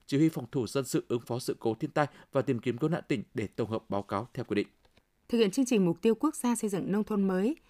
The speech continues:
Speaker 2: huyện Thạch Thành xây dựng kế hoạch triển khai thực hiện các quy định của cấp trên, đồng thời tổ chức hội nghị quán triệt, triển khai các chủ trương, nghị quyết, chương trình, kế hoạch, cơ chế chính sách của Trung ương và của tỉnh về xây dựng nông thôn mới đến toàn thể cán bộ chủ chốt,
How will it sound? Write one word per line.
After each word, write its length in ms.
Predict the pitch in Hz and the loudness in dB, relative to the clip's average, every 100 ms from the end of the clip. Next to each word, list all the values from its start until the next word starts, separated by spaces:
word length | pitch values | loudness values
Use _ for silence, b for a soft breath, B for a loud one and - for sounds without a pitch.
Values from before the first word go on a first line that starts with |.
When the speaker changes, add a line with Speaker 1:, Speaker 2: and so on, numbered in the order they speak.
| b _ | b _
Speaker 2:
huyện 200 | 233 185 | 0 0
Thạch 220 | 180 180 | -2 -4
Thành 240 | - 185 165 | -2 -2 -2
xây 200 | - 254 | 0 0
dựng 220 | 226 165 | 0 0
kế 120 | 226 | 0
hoạch 180 | 269 180 | -2 -2
triển 200 | - 156 | -4 -4
khai 140 | 208 | -4
thực 140 | 220 175 | -4 0
hiện 220 | 185 170 | 0 0
các 160 | 285 - | -4 0
quy 120 | 226 | 0
định 160 | 196 | 0
của 140 | - 135 | -2 -4
cấp 160 | - 262 | -4 0
trên, 240 | 208 196 b b b - | 0 0 b b b -4
đồng 140 | 202 | 0
thời 200 | 196 180 b b _ | 2 0 b b _
tổ 100 | 220 | 0
chức 220 | - 330 | 0 0
hội 100 | 214 | 2
nghị 240 | 180 190 - | 2 2 0
quán 320 | - 190 294 | -2 -2 0
triệt, 240 | - 185 b b - | 2 0 b b -8
triển 280 | - 175 | -2 -2
khai 140 | - 226 | -2 -4
các 160 | 302 | -4
chủ 160 | - 175 | 0 0
trương, 280 | - 226 202 | 2 2 4
nghị 120 | 185 | 2
quyết, 240 | - 285 - | 2 -2 0
chương 180 | 247 | -2
trình, 220 | 202 185 156 | 0 -2 -2
kế 120 | 202 | -2
hoạch, 220 | 247 180 b b _ | -2 -4 b b _
cơ 120 | 220 | 0
chế 140 | 214 196 | 2 0
chính 160 | 202 | -2
sách 260 | 208 339 - | -4 -6 -2
của 180 | 202 151 | -2 0
Trung 220 | 208 214 | 0 2
ương 120 | 220 | 2
và 80 | 180 | 0
của 140 | 156 | -4
tỉnh 260 | 147 185 147 b b b - | 0 0 0 b b b -6
về 160 | 190 | -4
xây 140 | 185 247 | -2 -2
dựng 220 | 202 165 | -2 0
nông 100 | 202 | -2
thôn 180 | 220 202 | 0 2
mới 300 | 180 208 294 | 2 0 0
đến 240 | 202 208 294 | 0 0 0
toàn 200 | 226 165 | -2 0
thể 200 | 175 151 | 0 0
cán 240 | - 208 | 0 0
bộ 160 | 233 202 | 0 0
chủ 200 | - 160 | 0 -2
chốt, 260 | - 269 | 0 -2